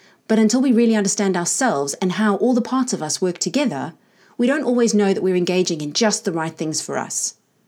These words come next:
So that's the premise of Team You. If you're gonna have a big life, you need your mind and your body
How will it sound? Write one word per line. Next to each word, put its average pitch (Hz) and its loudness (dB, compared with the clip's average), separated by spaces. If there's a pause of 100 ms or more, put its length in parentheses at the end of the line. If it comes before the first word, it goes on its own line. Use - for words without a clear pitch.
(200)
So - -2
that's 262 -2
the 285 -6
premise 220 2
of - -8
Team 190 2
You. 156 -4 (680)
If - -6
you're 180 2
gonna 269 2
have 262 2
a 214 2
big 208 2
life, 170 -2
you 185 2
need 180 2
your 175 0
mind 226 2
and 175 0
your 170 0
body 135 -2